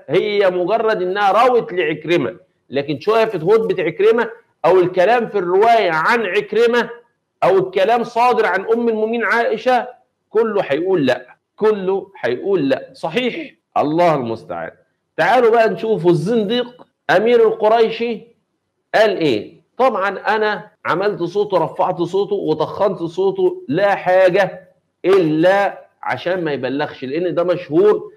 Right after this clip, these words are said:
على التبليغ في الفيديوهات، بيبلغ على طول على الفيديوهات.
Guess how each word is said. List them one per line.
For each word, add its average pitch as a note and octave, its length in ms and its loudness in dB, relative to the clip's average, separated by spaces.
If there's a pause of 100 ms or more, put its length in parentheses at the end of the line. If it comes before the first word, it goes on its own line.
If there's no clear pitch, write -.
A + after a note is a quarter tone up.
(140)
على F3 280 4
التبليغ D#3+ 520 0
في F3 200 -8
الفيديوهات، A2 640 -4
بيبلغ C3+ 600 0
على A2+ 220 -2
طول F3 260 -2
على D#3 220 2
الفيديوهات. G#2 680 -2